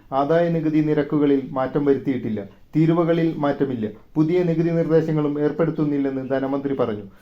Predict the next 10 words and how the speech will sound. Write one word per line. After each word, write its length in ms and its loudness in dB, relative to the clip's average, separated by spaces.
ജനങ്ങളുടെ 600 0
ആളോഹരി 440 4
വരുമാനം 460 0
പത്ത് 240 -2
വർഷത്തിനിടെ 640 0
അമ്പത് 360 0
ശതമാനം 480 -2
വർദ്ധിച്ചെന്ന് 840 -6
ധനമന്ത്രി 520 2
അവകാശപ്പെട്ടു. 800 0